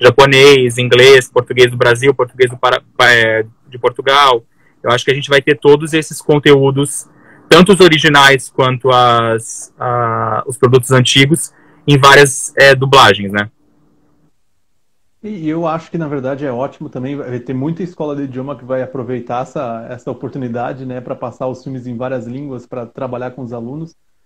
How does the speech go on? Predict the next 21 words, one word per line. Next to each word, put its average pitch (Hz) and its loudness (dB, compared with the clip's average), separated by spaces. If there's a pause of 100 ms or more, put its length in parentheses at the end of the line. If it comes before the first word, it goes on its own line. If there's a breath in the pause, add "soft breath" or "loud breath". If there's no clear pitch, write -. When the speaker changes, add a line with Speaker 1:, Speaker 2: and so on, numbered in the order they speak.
(100)
Speaker 2:
E 151 -6
vai 165 -4
ser 170 -8
uma 175 -6
facilidade 180 -8
também, 123 -12
né? 120 -14 (1500 loud breath)
Speaker 1:
É, 131 4
o 135 6
Selby 139 2
informou 143 4
aqui 123 -4
que 135 -4
Portugal 139 6
chega 143 4
em 147 0
setembro, 110 2
o, 107 -2
o 117 0
Disney 113 0
Plus. - 0